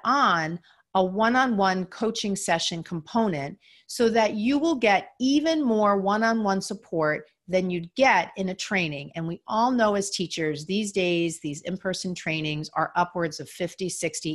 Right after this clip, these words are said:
even a hundred people. So that's it for now on this subject, but I just wanted to start to prime your thought process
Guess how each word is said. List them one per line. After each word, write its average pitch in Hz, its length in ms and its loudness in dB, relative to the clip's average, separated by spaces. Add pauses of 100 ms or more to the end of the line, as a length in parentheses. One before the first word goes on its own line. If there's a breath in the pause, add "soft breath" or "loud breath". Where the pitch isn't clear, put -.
(140)
even 156 180 -4
a 143 60 -6
hundred 139 380 -10
people. - 400 -14 (840 loud breath)
So 254 140 0
that's 311 280 4
it - 120 -2
for 330 120 2
now 247 240 4
on 226 100 2
this 214 160 -2
subject, 165 460 0
but 180 80 -2
I 175 100 2
just 285 460 2
wanted 233 340 2
to 220 80 -8
start 185 340 0
to 185 100 -8
prime 262 500 2
your 294 140 0
thought 208 400 2
process 143 720 -4